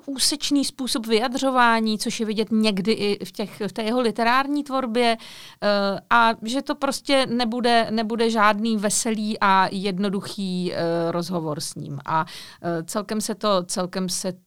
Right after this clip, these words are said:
to prostě projevilo. Ale myslím si, že to, co si vlastně o něm, eh, řekl na začátku, že je to člověk, který vydržel sto čtyřicet pět dnů držet hladovku a, eh, vlastně bojovat v takové beznadějné situaci,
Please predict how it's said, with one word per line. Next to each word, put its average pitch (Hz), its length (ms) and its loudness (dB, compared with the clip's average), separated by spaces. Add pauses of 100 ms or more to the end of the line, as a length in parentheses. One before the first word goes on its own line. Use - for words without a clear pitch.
to 170 400 0 (260)
prostě - 480 -6
projevilo. 185 540 2
Ale 214 120 6
myslím 240 320 2
si, 294 160 2
že 277 180 6 (260)
to, 262 120 4
co - 140 0
si 294 140 2
vlastně 254 420 0
o 214 80 0
něm, 254 300 0
eh, 180 420 -4
řekl 190 260 -2
na 196 120 2
začátku, 247 680 0
že 202 240 0
je 208 240 2
to 240 120 -2
člověk, 214 440 -2
který 214 480 -2 (240)
vydržel 220 440 2
sto - 200 -4
čtyřicet 226 520 -4
pět 240 200 -2
dnů 202 360 0
držet 233 240 -2
hladovku 233 680 2
a, 233 100 6 (300)
eh, 196 120 2
vlastně 214 360 0
bojovat 226 340 2
v - 60 -10
takové 233 220 2
beznadějné 294 760 4
situaci, 294 640 2